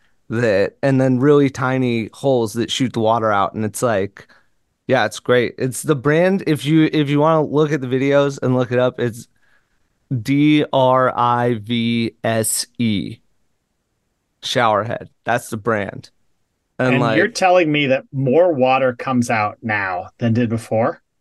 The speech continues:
Speaker 1: So that's the thing, is I know it's the exact same amount of water. It just comes out in smaller
Speaker 2: Oh.
Speaker 1: streams with more pressure, um,
Speaker 2: Nice.
Speaker 1: a thousand times better than my old shower head.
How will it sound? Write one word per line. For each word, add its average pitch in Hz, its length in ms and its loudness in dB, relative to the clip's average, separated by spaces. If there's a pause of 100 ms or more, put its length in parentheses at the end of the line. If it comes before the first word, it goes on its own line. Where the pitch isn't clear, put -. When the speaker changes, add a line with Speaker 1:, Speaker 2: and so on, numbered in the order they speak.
Speaker 1:
So 156 80 2
that's 180 260 4
the 175 100 0
thing, 196 160 4
is 139 160 0
I 147 120 2
know 147 380 4
it's 160 220 -2
the 147 140 2
exact 139 400 0
same 139 260 0
amount 127 340 0
of 107 80 -4
water. 127 340 2
It 107 60 -6
just 131 260 -6
comes 135 320 -2
out 135 280 2
in 131 160 0
smaller 135 500 2
Speaker 2:
Oh. - 20 -2
Speaker 1:
streams 131 600 0
with 120 180 -2
more 127 280 0
pressure, 117 720 -2 (480)
um, 120 80 -2
Speaker 2:
Nice. 104 600 -2 (120)
Speaker 1:
a 127 80 0
thousand 135 600 2
times 127 360 -2
better 123 320 0
than 113 120 -2
my 104 140 -2
old 104 200 -2
shower 104 320 0
head. - 260 -10